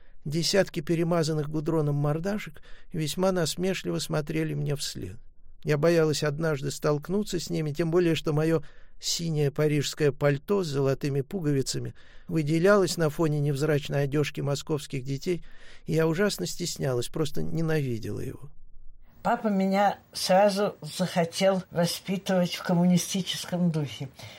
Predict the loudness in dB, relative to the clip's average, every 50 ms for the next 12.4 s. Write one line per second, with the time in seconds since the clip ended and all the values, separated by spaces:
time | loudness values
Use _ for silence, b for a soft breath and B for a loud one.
0 | B B 0 2 2 2 2 2 2 2 2 0 -2 -4 -2 0 0 2 2 0
1 | 0 0 0 -2 0 0 0 0 0 -2 -4 B B B B B -2 0 2 2
2 | 2 2 4 2 2 2 2 2 2 4 4 4 4 4 4 2 -2 0 2 2
3 | 2 2 2 2 2 2 2 0 0 0 0 0 -2 -4 -6 -6 -4 -4 -6 -8
4 | -10 -10 -10 -12 -16 -20 B B B B B B B B 2 4 4 4 4 2
5 | 0 0 0 0 0 0 2 2 2 2 2 -2 -4 -4 -6 -6 -12 B B B
6 | B B B B B -6 0 2 4 6 6 6 6 6 4 2 0 0 0 2
7 | 4 4 4 2 -2 -2 0 2 2 4 4 4 4 4 4 2 2 -2 -10 _
8 | _ -20 _ -4 0 2 2 4 4 2 2 4 4 4 4 2 -2 -6 -8 -8
9 | -10 -8 -8 -8 -6 -2 0 0 0 0 0 -2 -2 -4 -4 -4 -6 -8 -10 -12
10 | -14 -20 _ _ _ _ _ -10 -2 0 2 4 4 2 2 4 4 4 6 6
11 | 4 4 4 2 0 0 -2 -2 -2 -2 -2 -2 -2 -4 -2 -4 -2 -2 -2 0
12 | 0 0 0 0 -4 -8 -8